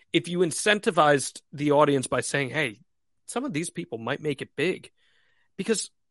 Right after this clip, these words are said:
what was the problem with, like, the last X F L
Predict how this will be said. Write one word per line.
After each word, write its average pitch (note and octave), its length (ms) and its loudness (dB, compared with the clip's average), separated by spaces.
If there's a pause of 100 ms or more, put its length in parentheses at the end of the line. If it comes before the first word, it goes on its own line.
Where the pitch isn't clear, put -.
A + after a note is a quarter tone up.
what A3 300 -2
was A#3+ 200 -2
the G#3+ 80 -8
problem G3 360 -4
with, D#3+ 120 -8
like, D#3 140 -4
the C#3+ 80 -6
last C3+ 320 4
X B2 200 -2
F - 160 -2
L A2 360 -6